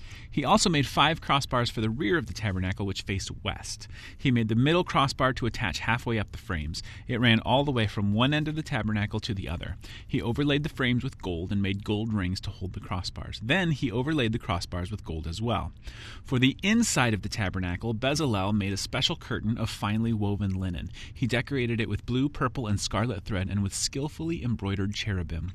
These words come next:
For the curtain, he made four posts of acacia wood and four gold hooks. He overlaid the posts with gold and set them in four silver bases. Then he made another curtain for the entrance to the sacred tent. He made it of finely woven linen and embroidered it with exquisite designs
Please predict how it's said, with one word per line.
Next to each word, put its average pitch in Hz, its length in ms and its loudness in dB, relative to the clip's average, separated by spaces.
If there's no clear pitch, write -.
For - 120 -6
the 110 80 -2
curtain, 113 500 2
he 120 140 4
made 117 200 4
four 160 240 0
posts 165 400 0
of 147 60 -4
acacia 117 400 -2
wood 98 240 -2
and - 100 -2
four 120 300 -2
gold 107 260 0
hooks. - 400 -4
He - 140 -4
overlaid 139 420 0
the 147 60 -4
posts - 480 0
with 123 160 -4
gold 95 280 -4
and 95 120 -2
set - 240 -4
them 107 140 2
in 104 80 2
four 98 300 -2
silver 90 340 -2
bases. - 440 -6
Then 131 360 2
he 123 180 2
made 117 180 4
another 131 380 4
curtain 101 460 -4
for 107 140 -6
the 107 140 -4
entrance 107 360 -2
to - 100 -6
the 95 80 -4
sacred 90 420 -4
tent. 90 220 -4
He 123 120 2
made 113 200 6
it 101 80 2
of 107 80 4
finely 123 400 2
woven 147 340 2
linen 104 320 2
and 104 160 0
embroidered 107 520 2
it 98 100 -4
with 101 140 -2
exquisite - 560 0
designs 110 520 -2